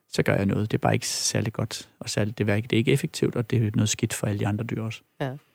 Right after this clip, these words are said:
Speaker 2: Så vi skal omfavne dem, også dem, vi, også dem, vi nogle gange kan synes er lidt nogle plager,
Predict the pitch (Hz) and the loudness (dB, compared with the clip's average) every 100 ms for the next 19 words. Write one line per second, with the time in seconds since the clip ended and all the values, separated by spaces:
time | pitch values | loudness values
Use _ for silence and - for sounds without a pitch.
0 | _ - - - - - - - 196 202 | _ -20 -20 -20 -20 -20 0 4 6 6
1 | 214 196 220 220 196 214 202 190 - 185 | 8 6 8 6 6 6 4 4 6 6
2 | 208 196 190 190 175 76 190 214 220 233 | 6 6 8 8 8 8 6 6 8 10
3 | 208 226 190 185 196 - 196 196 180 180 | 10 8 6 6 4 4 6 6 6 6
4 | 175 165 151 151 151 | 6 6 6 8 8